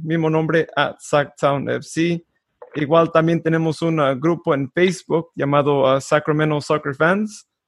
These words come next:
Ahí compartimos toda noticia de fútbol, ah, ya sea en Sacramento, en,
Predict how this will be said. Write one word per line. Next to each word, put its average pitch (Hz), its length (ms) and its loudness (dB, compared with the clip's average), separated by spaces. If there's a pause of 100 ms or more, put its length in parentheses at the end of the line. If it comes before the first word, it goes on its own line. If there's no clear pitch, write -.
(260)
Ahí 156 400 2
compartimos 165 1120 0
toda 170 380 4
noticia 160 500 0
de 147 120 2
fútbol, 156 560 0
ah, 135 180 4
ya 147 240 0
sea 156 280 2
en 139 120 -2
Sacramento, 165 960 0
en, 135 240 -2